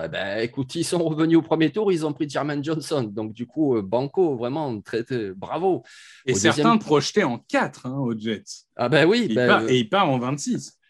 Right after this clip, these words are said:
Speaker 1: ben, même moi, même moi, avec
Speaker 2: Oui,
Speaker 1: le
Speaker 2: oui,
Speaker 1: quatre,
Speaker 2: mais
Speaker 1: je
Speaker 2: moi
Speaker 1: pensais
Speaker 2: aussi,
Speaker 1: qu'il
Speaker 2: euh,
Speaker 1: prendrait.
Speaker 2: ça,
Speaker 1: Ah
Speaker 2: ça a
Speaker 1: ouais.
Speaker 2: pu m'arriver, hein.
Speaker 1: Ensuite, que des gros profils, que des joueurs qu'on a vus à l'université être très bons, comme Brice Hall.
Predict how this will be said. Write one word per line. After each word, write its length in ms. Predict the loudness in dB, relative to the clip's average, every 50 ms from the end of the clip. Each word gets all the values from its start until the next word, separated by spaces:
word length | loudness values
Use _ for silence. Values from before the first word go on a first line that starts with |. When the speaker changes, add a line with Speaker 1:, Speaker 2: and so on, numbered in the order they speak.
| -20 -12
Speaker 1:
ben, 200 | -2 0 2 2
même 260 | 4 4 4 4 4
moi, 400 | 2 0 0 0 0 0 -2 -6 -8 -6
même 260 | -4 -2 -2 -2 0
moi, 200 | 2 2 2 2
avec 180 | 2 2 2
Speaker 2:
Oui, 40 | 4
Speaker 1:
le 100 | 4 4
Speaker 2:
oui, 60 | 4 4
Speaker 1:
quatre, 80 | 4 4
Speaker 2:
mais 80 | 4
Speaker 1:
je 60 | 4 4
Speaker 2:
moi 120 | 4 2
Speaker 1:
pensais 140 | 2 2 0
Speaker 2:
aussi, 100 | -2 -2
Speaker 1:
qu'il 120 | 0 2
Speaker 2:
euh, 40 | 2
Speaker 1:
prendrait. 240 | 2 2 2 0 0
Speaker 2:
ça, 120 | 0 -2 0
Speaker 1:
Ah 40 | 0
Speaker 2:
ça 60 | 0
a 40 | 2
Speaker 1:
ouais. 180 | 2 0 0 -2
Speaker 2:
pu 140 | -4 -4 -2
m'arriver, 400 | -2 -2 -2 -2 -2 -2 -4 -4
hein. 180 | -6 -8 -14 _ _ _ _ _ _ _ _ _ _ _ -20 -20 -20 -20 -20 -20 _ _ -8 -6
Speaker 1:
Ensuite, 460 | -6 -6 -4 -6 -6 -6 -8 -14 -12
que 140 | 0 0 2
des 160 | 4 4 2
gros 200 | 2 2 -6 -6
profils, 520 | -6 -4 -6 -6 -6 -4 -8 -6 -6 -6 -6
que 100 | -6 -4
des 160 | -4 -4 -4
joueurs 300 | -4 -4 -4 -4 -4 -4
qu'on 160 | -4 -4 -4
a 80 | -4 -4
vus 160 | -2 -2 -2
à 60 | -2
l'université 640 | -2 -2 -4 -6 -6 -6 -8 -10 -8 -4 -2 0 0
être 220 | 0 -2 -4 -8
très 280 | -10 -10 -8 -8 -6 -2
bons, 180 | -2 -2 -2
comme 300 | -2 -4 -6 -6 -6 -6
Brice 340 | -6 -4 -4 -4 -6 -6 -10
Hall. 340 | -4 -4 -2 -2 -2 -4 -6